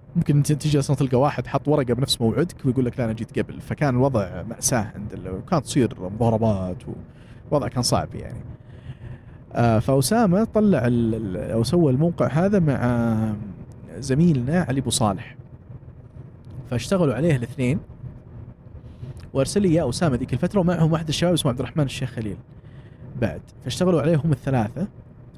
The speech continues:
وأرسل لي أسامة الموقع وقال لي: "أبغاك تعطيني رأيك". أنا ما أدري إيش كنت متحمس، كنت توي ماخذ مادة المقدمة لعلم هندسة البرمجيات، و-، وفي بعض كذا المفاهيم اللي ودي إني أعكسها في تقييمي لأي منتج تقني.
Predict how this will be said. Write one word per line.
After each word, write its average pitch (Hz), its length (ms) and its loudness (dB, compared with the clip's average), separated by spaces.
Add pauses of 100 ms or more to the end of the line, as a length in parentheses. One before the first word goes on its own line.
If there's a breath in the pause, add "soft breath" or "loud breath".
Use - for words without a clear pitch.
(100)
وأرسل 143 240 0
لي 185 100 4
أسامة 139 200 2
الموقع 117 360 0 (240)
وقال 240 140 4
لي: 233 120 6
"أبغاك 185 140 2 (440)
تعطيني 123 260 -2
رأيك". 98 260 -6 (220)
أنا 240 80 2
ما 285 40 4
أدري 339 100 6
إيش 339 100 4
كنت 190 160 0
متحمس، 147 480 2
كنت - 160 -4
توي 196 140 4
ماخذ 156 280 2 (380)
مادة 139 320 -2
المقدمة 117 760 -6
لعلم 131 160 -2
هندسة 131 240 -4
البرمجيات، 120 680 0
و-، 131 100 0 (500 loud breath)
وفي 165 240 4
بعض 143 260 2
كذا 143 200 0
المفاهيم 127 580 2
اللي 120 160 0
ودي 127 400 0
إني 113 240 -6
أعكسها 113 580 -2
في 107 220 -8 (640)
تقييمي 135 400 0
لأي 139 200 2
منتج 131 340 0
تقني. 120 380 -4